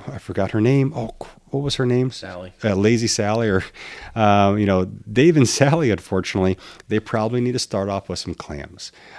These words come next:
Speaker 1: Um, they also need to probably work into some clam with a band, and they may end there. They're not looking to jump fences and play basketball.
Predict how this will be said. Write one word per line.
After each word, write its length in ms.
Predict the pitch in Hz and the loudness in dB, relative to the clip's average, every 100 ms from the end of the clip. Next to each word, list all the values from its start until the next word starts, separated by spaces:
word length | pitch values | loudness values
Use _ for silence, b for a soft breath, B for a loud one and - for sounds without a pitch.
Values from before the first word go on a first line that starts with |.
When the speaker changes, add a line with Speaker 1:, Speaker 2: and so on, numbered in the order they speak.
| B | B
Speaker 1:
Um, 480 | 82 78 78 78 80 | -8 -8 -8 -8 -8
they 100 | 87 | -8
also 340 | 98 107 - | -4 -4 -2
need 160 | 107 107 | -2 -2
to 80 | |
probably 340 | 104 107 95 95 | -2 -2 -2 -4
work 500 | 92 101 98 101 - | -6 -6 0 0 0
into 160 | 98 | -4
some 240 | 90 92 87 | -2 -6 -6
clam 420 | - - 92 95 | -10 -6 -4 -2
with 140 | 95 | -4
a 40 | 87 | -4
band, 320 | 78 92 123 | -2 0 0
and 100 | 107 | 0
they 120 | 143 | 0
may 300 | 180 151 123 - | 0 -2 -6 -8
end 420 | 101 101 101 104 - _ - | -6 -2 -2 -4 -10 _ -18
there. 540 | 82 78 78 71 - B B B | -10 -8 -8 -10 -18 B B B
They're 280 | - 98 151 | -10 -4 -2
not 460 | 147 135 139 143 139 | 0 0 0 -2 -2
looking 460 | 127 127 - 113 | -6 -6 -4 -4
to 240 | 104 101 92 | -2 -2 -4
jump 400 | 90 90 95 87 | -6 -6 -4 -6
fences 560 | - 87 82 - 90 | -10 -10 -8 -8 -8
and 140 | 87 82 | -6 -8
play 180 | 90 78 | -8 -6
basketball. 680 | 95 123 - - - - | -2 -2 -4 -12 -16 -18